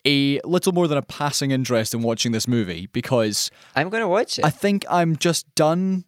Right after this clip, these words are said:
Speaker 1: with cities being overrun and to-, buildings toppling and things
Speaker 2: True,
Speaker 1: smashing
Speaker 2: true.
Speaker 1: and giant monsters
Speaker 2: Yeah.
Speaker 1: fighting each other.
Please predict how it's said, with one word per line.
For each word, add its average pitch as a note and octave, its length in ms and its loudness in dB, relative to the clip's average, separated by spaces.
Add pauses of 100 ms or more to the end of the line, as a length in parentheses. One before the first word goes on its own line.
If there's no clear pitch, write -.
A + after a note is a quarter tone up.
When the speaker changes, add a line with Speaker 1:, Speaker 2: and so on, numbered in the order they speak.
(140)
Speaker 1:
with C#3+ 360 0 (360)
cities C#3+ 540 0
being C3+ 580 0 (140)
overrun C3+ 760 2
and A#2+ 260 -2 (200)
to-, B2+ 160 -2
buildings C#3 520 0
toppling C3+ 600 0
and A2+ 100 -4
things C3 240 -2 (240)
Speaker 2:
True, - 160 0
Speaker 1:
smashing B2+ 360 2
Speaker 2:
true. B2+ 120 2
Speaker 1:
and A2 180 -4
giant C3 360 0
monsters B2+ 440 0
Speaker 2:
Yeah. E3 140 2
Speaker 1:
fighting A#2+ 320 0
each C3 180 -2
other. B2+ 300 0